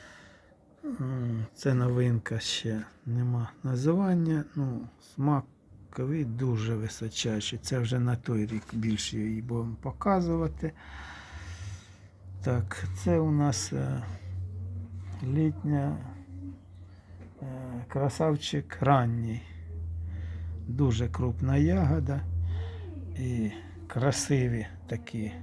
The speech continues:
Е, колір красивий, смакові якості дуже високі, хрусткий, це все супер, суперове.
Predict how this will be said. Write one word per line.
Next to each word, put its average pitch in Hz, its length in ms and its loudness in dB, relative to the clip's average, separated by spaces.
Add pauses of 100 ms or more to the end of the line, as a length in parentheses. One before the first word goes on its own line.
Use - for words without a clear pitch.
(520)
Е, 117 200 -8
колір 160 440 4
красивий, 135 760 0
смакові 147 640 2
якості 131 580 -2
дуже 123 320 -2
високі, 117 540 -4
хрусткий, 135 600 0
це 123 200 -2
все 175 340 2 (560)
супер, 120 540 -2 (540)
суперове. 120 840 -2